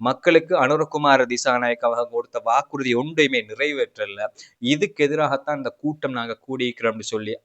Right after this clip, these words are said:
ஆரம்பிச்ச இந்த கூட்டத்துல ஒவ்வொருத்தரும் தனக்கு நடந்த அநியாயத்தை பத்தியே தான் இந்த கூட்டத்துல பேசிக்கிறாங்க. உண்மையை சொல்ல போனா, இந்த நாட்டோட நல்லெண்ணம் கொண்ட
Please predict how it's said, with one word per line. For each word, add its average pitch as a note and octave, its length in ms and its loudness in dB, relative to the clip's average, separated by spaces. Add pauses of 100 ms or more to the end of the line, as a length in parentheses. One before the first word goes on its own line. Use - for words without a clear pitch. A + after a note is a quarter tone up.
(100)
ஆரம்பிச்ச D3+ 440 2
இந்த A2+ 240 -6
கூட்டத்துல A#2 580 -2 (360)
ஒவ்வொருத்தரும் F#3 800 4
தனக்கு D3+ 420 0
நடந்த D3+ 280 2
அநியாயத்தை C#3 520 -4
பத்தியே A#2 360 -10
தான் D3+ 140 -8
இந்த D#3+ 100 -14
கூட்டத்துல C3+ 460 -6
பேசிக்கிறாங்க. G2+ 720 -6 (1080)
உண்மையை F#3 360 4
சொல்ல B2+ 240 6
போனா, A2 320 0 (1040)
இந்த D3 200 0
நாட்டோட D#3+ 640 6 (420)
நல்லெண்ணம் E3 640 4
கொண்ட C3+ 300 -2